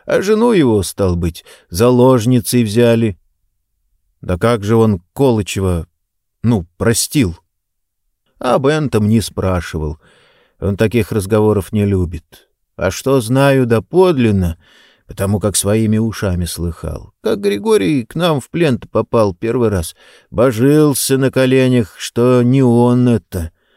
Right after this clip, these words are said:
Так, мол, и так, курень батяни твоего спалили, признаю, потому как приказ вышел нам. А что касаемо жены, напротив, спрятали её, услали с хутора подальше, чтоб, не дай бог, каратели над нечего не сделали.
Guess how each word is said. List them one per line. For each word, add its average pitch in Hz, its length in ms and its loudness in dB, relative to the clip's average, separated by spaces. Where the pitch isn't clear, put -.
Так, 254 280 -4
мол, 156 240 2
и 107 60 0
так, 147 540 -2
курень 160 360 -2
батяни 95 480 -2
твоего 87 360 -2
спалили, 151 640 -2
признаю, 95 720 -2
потому 117 380 -4
как 123 320 -4
приказ 143 600 -2
вышел 135 420 -6
нам. 131 280 -2
А 120 80 -2
что 175 260 -4
касаемо 165 680 0
жены, 147 560 -2
напротив, 131 960 0
спрятали 135 720 -2
её, 127 360 -2
услали 117 500 -2
с - 80 -8
хутора 123 400 -8
подальше, 92 580 -4
чтоб, - 320 -6
не 107 160 0
дай 131 240 2
бог, 123 340 0
каратели 120 540 0
над 117 200 0
нечего 117 380 -4
не 117 140 -2
сделали. 101 560 -2